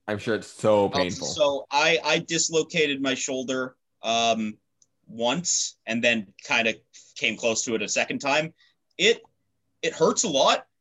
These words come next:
Speaker 2: but it feels so fucking weird.
Speaker 1: Mm.
Speaker 2: It feels so fucking strange. It's like my body should not feel like this. And, um, it's extre-, like, when you see the people screaming, it, there's a lot of, there's pain,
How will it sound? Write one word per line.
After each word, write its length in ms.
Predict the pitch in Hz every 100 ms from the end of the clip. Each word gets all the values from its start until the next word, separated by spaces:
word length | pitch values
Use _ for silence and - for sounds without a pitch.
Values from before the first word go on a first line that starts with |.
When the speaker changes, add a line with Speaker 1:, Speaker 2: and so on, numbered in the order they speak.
| _ _ -
Speaker 2:
but 120 | 165
it 100 | 175
feels 480 | - 202 226 240 -
so 300 | 196 170 - _ -
fucking 480 | 214 214 226 208 160
weird. 520 | 180 170 110 85 - _ _ -
Speaker 1:
Mm. 380 | 104 107 110 107
Speaker 2:
It 220 | 95 92 92
feels 480 | 220 226 233 233 -
so 260 | - 214 175 - -
fucking 320 | 247 - 220
strange. 640 | - - 208 180 131 113 151
It's 160 | 139
like 260 | 170 156 156
my 240 | 165 202
body 340 | 180 202 196 196
should 160 | 165
not 340 | 165 180 180 - _ _ _ -
feel 200 | 214 156
like 180 | 135 123
this. 400 | 107 - - _ _ _ -
And, 380 | 143 143 143 143
um, 480 | 139 139 135 135 135 _ _ -
it's 320 | 165 - - _ 143
extre-, 520 | 135 - - 165 139
like, 180 | 139 139
when 100 | 143
you 80 |
see 180 | 156 180
the 60 | 147
people 260 | 175 170
screaming, 600 | 123 - - 131 143 160 196
it, 240 | 127 123 - -
there's 160 | 117
a 40 | 120
lot 280 | 131 160 180
of, 80 |
there's 160 | 254 -
pain, 420 | - 127 147 202